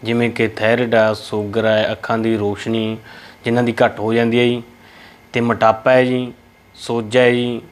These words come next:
ਸ਼ੂਗਰ ਹੈ ਜੀ, ਥਾਇਰਾਇਡ ਹੈ ਜੀ, ਜਿਨ੍ਹਾਂ ਨੂੰ ਜ਼ਿਆਦਾ ਗੋਡਿਆਂ ਦੀ ਪ੍ਰੋਬਲਮ ਆਉਂਦੀ ਹੈ ਜੀ, ਮੋਟਾਪੇ ਕਾਰਨ ਆਉਂਦੀ ਹੈ ਜੀ,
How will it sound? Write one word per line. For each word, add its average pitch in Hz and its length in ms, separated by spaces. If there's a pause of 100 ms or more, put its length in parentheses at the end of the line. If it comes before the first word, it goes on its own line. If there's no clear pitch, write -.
(280)
ਸ਼ੂਗਰ 117 440
ਹੈ 127 120
ਜੀ, 123 280 (100)
ਥਾਇਰਾਇਡ 127 380
ਹੈ 127 120
ਜੀ, 117 320 (1120)
ਜਿਨ੍ਹਾਂ 147 260
ਨੂੰ 151 140
ਜ਼ਿਆਦਾ 131 580
ਗੋਡਿਆਂ 120 400
ਦੀ 127 120
ਪ੍ਰੋਬਲਮ 123 440
ਆਉਂਦੀ 117 240
ਹੈ 120 100
ਜੀ, 117 160 (1400)
ਮੋਟਾਪੇ 127 420
ਕਾਰਨ 127 320
ਆਉਂਦੀ 120 240
ਹੈ 120 80
ਜੀ, 117 200